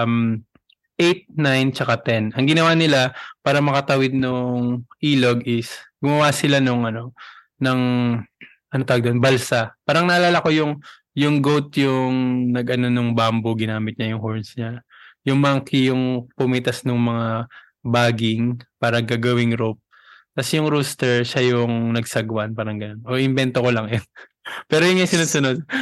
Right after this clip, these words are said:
Goat, monkey, tapos rooster. Yung pang eleven, yung dog. Um, medyo na-late siyang natapos sa race dahil naglaro muna siya.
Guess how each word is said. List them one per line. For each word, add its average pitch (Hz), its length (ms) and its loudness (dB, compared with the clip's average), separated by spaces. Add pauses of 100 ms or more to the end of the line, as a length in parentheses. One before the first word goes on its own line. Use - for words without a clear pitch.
(140)
Goat, 156 480 2 (320)
monkey, 127 560 -2
tapos - 320 -6
rooster. 110 560 -8 (560)
Yung 143 720 0 (140)
pang 165 160 0
eleven, 160 800 2 (240)
yung 135 320 2
dog. 120 320 2 (800)
Um, 117 560 0
medyo 143 240 2
na-late 160 400 2
siyang 143 320 0
natapos 127 480 -2
sa 120 160 0
race 117 320 -2
dahil 110 400 0
naglaro 120 400 2
muna 120 320 0
siya. 113 400 -6